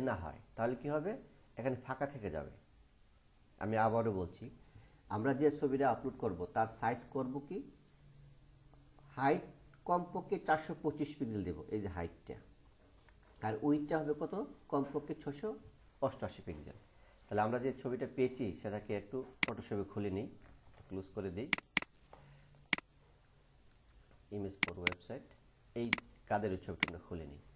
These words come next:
ছবির সাইজ কী করে আমরা ছোট বড় করব? আমরা Photoshop-এ ঢুকে ইমেজ নামে একটা মেনু আছে, সেখানে ক্লিক করব, ইমেজ সাইজ,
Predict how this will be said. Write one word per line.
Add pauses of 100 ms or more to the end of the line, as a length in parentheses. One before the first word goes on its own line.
(320)
ছবির
সাইজ (100)
কী
করে
আমরা (100)
ছোট (120)
বড় (100)
করব? (1400)
আমরা (1300)
Photoshop-এ (100)
ঢুকে (360)
ইমেজ (100)
নামে
একটা
মেনু (100)
আছে, (380)
সেখানে (100)
ক্লিক
করব, (880)
ইমেজ (140)
সাইজ,